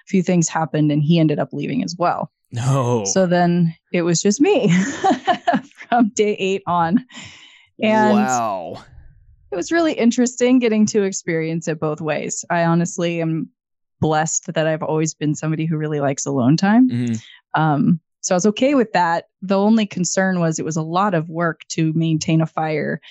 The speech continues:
Speaker 1: and work on all the meat and do all the tasks that I needed to do every day to just maintain my survival for thirty days all by myself. And luckily, I was able to do that. I did have a little bit of predator trouble.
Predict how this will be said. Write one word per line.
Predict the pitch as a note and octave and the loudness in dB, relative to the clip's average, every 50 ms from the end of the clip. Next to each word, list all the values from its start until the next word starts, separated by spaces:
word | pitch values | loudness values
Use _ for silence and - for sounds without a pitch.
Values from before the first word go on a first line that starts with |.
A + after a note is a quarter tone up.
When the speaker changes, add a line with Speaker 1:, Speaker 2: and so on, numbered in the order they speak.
| - - - - _ _ - | -20 -20 -20 -20 _ _ -2
Speaker 1:
and | F#3+ F3 D#3+ D#3+ D#3 D3+ D3+ D3 F3 - | 0 2 4 4 4 4 2 0 -2 -4
work | - E3+ F3+ F3 E3+ - | -4 -2 0 0 0 0
on | E3 D#3+ | 2 2
all | D#3 D#3 D3+ | 2 2 2
the | D3 | 2
meat | D3+ D#3 D3+ D3+ D3+ D3 C#3+ - - | 2 2 2 2 2 2 0 0 2
and | D#3 D#3 D#3 | 2 2 4
do | F3 G3 F#3+ | 4 4 4
all | F3+ F3 E3+ | 4 2 2
the | D#3 D#3 | 0 -2
tasks | D3 - E3 E3 E3 D#3 - - - - - | -4 -4 -2 -2 -2 -2 -4 -6 -8 -6 -4
that | E3+ D#3+ | -2 0
I | D#3+ D#3+ | 2 2
needed | D#3+ D#3 D3+ D#3 D#3 - | 2 2 0 -2 -6 -8
to | - | -8
do | D3+ E3 D#3+ D#3 | -6 -2 -2 -2
every | D#3 D3+ D3+ D3+ | -2 -2 -4 -4
day | C3+ D3 D3 D3+ C#3+ | -4 -4 -2 -2 -4
to | D3 - C#3+ | -4 -6 -8
just | - C#3 D3 - - _ - | -6 -6 -6 -6 -4 _ 2
maintain | D#3 D3+ D3 C#3+ - - - D#3 D3 | 4 4 4 2 0 0 2 4 4
my | - D3+ - | 4 4 2
survival | C#3+ - D#3 D3+ D#3+ F3 A3+ A#3 F#3 D#3+ | -2 -2 -2 -2 0 0 0 2 0 -2
for | - - D#3 | -2 -4 -6
thirty | - D#3 D#3 D3 D3 C#3+ | -4 -4 -4 -4 -6 -6
days | - C#3+ C3+ C3+ - | -6 -6 -6 -6 -6
all | - - C#3+ | -4 -4 -2
by | C#3 C3 | -2 -2
myself. | B2 - - - - - - - - - _ _ _ _ - - - - - - - - _ - | -4 -4 -4 -6 -4 -4 -4 -4 -6 -8 _ _ _ _ -20 -20 -20 -20 -20 -20 -20 -20 _ -4
And | D#3+ D#3 D3+ D#3 D3+ D3+ D3 D3 D3 - - - _ _ _ _ _ _ _ _ _ _ _ _ | 0 0 2 2 2 2 2 0 -2 -4 -8 -14 _ _ _ _ _ _ _ _ _ _ _ _
luckily, | - E3 F3+ G3 - G#3 F#3 E3 F#3+ A#3+ | -2 0 0 0 0 0 0 2 2 2
I | A#3+ | 2
was | G3 E3+ E3 - - | 2 0 -2 -4 -4
able | F3+ F3 F3+ E3 | -4 -4 -4 -6
to | - - D#3 | -4 -6 -6
do | D3+ D3+ C3 | -4 -4 -4
that. | B2+ B2 A#2+ A2+ | -4 -4 -4 -2
I | C#3 D#3 | -4 -4
did | D#3+ E3 E3 E3+ | -2 0 2 4
have | E3+ F#3+ F#3 F#3 F3+ F3+ - - - - _ _ _ _ _ _ _ - | 4 4 4 2 0 -4 -8 -14 -20 -20 _ _ _ _ _ _ _ -6
a | - D#3+ | -4 -2
little | D#3 E3 E3+ F3+ | 0 0 0 0
bit | F3+ G3+ G3 | 2 2 2
of | G3 F#3+ G3 F#3 F3+ - - _ _ _ _ _ _ _ _ _ _ _ - | 2 2 0 -2 -4 -8 -16 _ _ _ _ _ _ _ _ _ _ _ -6
predator | - F#3 E3+ E3+ F#3+ F#3+ G3+ G3+ | -2 -2 0 0 0 0 0 -2
trouble. | G3 - - F3 D#3 - E3 G#3+ B3 A#3+ | -2 -2 -2 -2 0 0 2 2 0 0